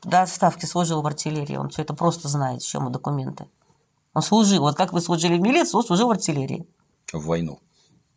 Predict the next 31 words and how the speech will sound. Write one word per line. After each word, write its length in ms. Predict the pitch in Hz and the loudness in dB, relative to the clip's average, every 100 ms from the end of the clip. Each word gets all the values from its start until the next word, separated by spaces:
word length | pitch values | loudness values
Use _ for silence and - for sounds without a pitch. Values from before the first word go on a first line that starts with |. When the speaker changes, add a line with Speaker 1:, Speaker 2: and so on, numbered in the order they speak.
| _ | _
Speaker 1:
Почему 260 | - - 156 | -6 -2 0
в 60 | 143 | 0
войну? 240 | 143 135 | 0 0
А 60 | 127 | 2
что, 180 | 175 | 2
а 80 | 170 | 2
что 140 | 196 277 | 4 4
Speaker 2:
Ну, 40 | |
Speaker 1:
изме-, 480 | 202 - 170 165 156 - | 4 4 2 -2 0 2
Speaker 2:
тогда 120 | 190 | 2
Speaker 1:
а 20 | |
что, 180 | 190 - | 4 4
Speaker 2:
могло 320 | 320 101 95 | 2 2 -2
быть 160 | 87 - | -2 -4
вот 220 | 90 - | -6 2
так, 160 | 90 | 4
Speaker 1:
а 40 | - | 4
Speaker 2:
а 20 | |
Speaker 1:
что 80 | 185 | 2
Speaker 2:
теперь 160 | - 320 | 2 2
вот 80 | |
так. 100 | 226 | 4
Speaker 1:
изменилось? 760 | 208 233 262 277 208 151 147 - - - - - - | 4 4 6 6 4 2 -2 -10 -18 -20 -20 -20 -2
Принципиально-то 720 | 196 196 208 285 262 175 170 | 0 2 2 4 4 2 0
ничего 260 | 165 170 175 | -2 0 0
не 140 | 147 | 0
изменилось. 580 | 170 190 233 170 - - - - - | 2 4 4 2 0 -8 -14 -18 -8
Speaker 2:
В 60 | |
чьём 240 | - 110 95 | 0 2 2
подчинении 640 | 90 - 92 92 87 82 | -2 -2 -2 -2 0 -2
склады 480 | - - 90 78 | -2 0 0 0